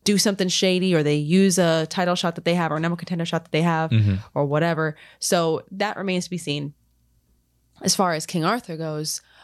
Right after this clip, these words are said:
Speaker 1: my goodness, we get to see, uh, Shazam King Arthur two.
Speaker 2: Two, yeah. And that was a, yeah, it was a good match at Spectacular
Speaker 1: Yes, it
Speaker 2: as well.
Speaker 1: was. I think the biggest thing it came down to, if memory serves,
Speaker 2: I think
Speaker 1: King
Speaker 2: it was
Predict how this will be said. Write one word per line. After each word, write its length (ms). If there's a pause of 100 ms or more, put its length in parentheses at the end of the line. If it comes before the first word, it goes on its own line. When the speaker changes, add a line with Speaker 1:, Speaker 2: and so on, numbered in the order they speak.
(100)
Speaker 1:
my 220
goodness, 640
we 80
get 140
to 80
see, 280
uh, 140
Shazam 420
King 180
Arthur 260
two. 200
Speaker 2:
Two, 260
yeah. 480
And 120
that 100
was 200
a, 260
yeah, 200
it 40
was 120
a 60
good 140
match 200
at 60
Spectacular 380
Speaker 1:
Yes, 60
it 40
Speaker 2:
as 80
well. 160
Speaker 1:
was. 240
I 60
think 320
the 100
biggest 400
thing 120
it 100
came 220
down 220
to, 280 (160)
if 280
memory 380
serves, 380
Speaker 2:
I 60
think 40
Speaker 1:
King 80
Speaker 2:
it 40
was 60